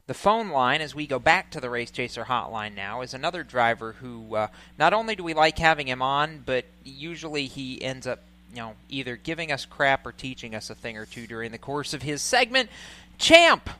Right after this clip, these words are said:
welcome back. Justin Bonsignor joins us now, and that's the first time I've gotten to say Champ since, I think, the end of the season last year at,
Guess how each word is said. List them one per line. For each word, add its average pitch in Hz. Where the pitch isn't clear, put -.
welcome 247
back. 240
Justin 220
Bonsignor 190
joins 135
us -
now, 135
and 151
that's 180
the 196
first 196
time 180
I've 160
gotten 160
to 139
say 185
Champ 156
since, 143
I 131
think, 175
the 139
end 160
of 135
the 120
season 143
last 143
year 147
at, 117